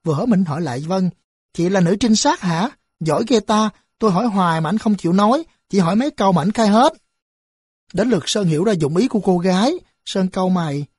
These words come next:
cắm cúi xúc bình xăng con. Vân mỉm cười dịu dàng nhìn thằng Quân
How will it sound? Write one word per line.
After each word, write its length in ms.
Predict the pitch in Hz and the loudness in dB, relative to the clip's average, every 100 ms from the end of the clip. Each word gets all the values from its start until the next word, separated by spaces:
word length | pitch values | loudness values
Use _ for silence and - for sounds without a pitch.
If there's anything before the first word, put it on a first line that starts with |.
| _ | _
cắm 160 | 208 233 | -4 -2
cúi 220 | 220 247 | 0 0
xúc 200 | 320 294 | -2 -2
bình 140 | 165 | -2
xăng 220 | 143 190 185 | 0 -2 0
con. 300 | 202 196 190 - _ _ _ | 2 2 0 -4 _ _ _
Vân 180 | 190 175 | 2 2
mỉm 160 | 151 | 0
cười 260 | 196 170 135 | -2 -2 -2
dịu 180 | 135 135 | -2 -4
dàng 300 | 160 151 135 | -2 -2 0
nhìn 140 | 143 | 0
thằng 200 | 143 131 127 | 0 -2 0
Quân 240 | 196 196 | 2 4